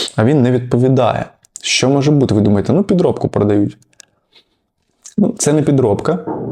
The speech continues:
але тут може бути змінена формула. Ось як з Burberry зараз відбулося і відбувається. Його можна придбати за тисячу гривень, але він не коштує тисячу гривень, він коштує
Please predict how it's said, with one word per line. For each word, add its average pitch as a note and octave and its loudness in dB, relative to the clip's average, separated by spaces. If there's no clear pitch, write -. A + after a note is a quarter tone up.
але G#2+ 0
тут - -2
може A2 2
бути A#2 2
змінена G#2+ 2
формула. G2+ -2
Ось - -2
як G#2+ 2
з G#2 2
Burberry G2+ 2
зараз G#2 0
відбулося G#2 2
і G#2 0
відбувається. G2+ 0
Його A2+ 2
можна A#2 0
придбати C3 -2
за G#2 2
тисячу A#2+ -6
гривень, A2 2
але G#2+ 0
він A2+ 2
не A2+ 0
коштує G#2+ -2
тисячу G2+ -2
гривень, G#2 0
він A2 2
коштує A2+ -2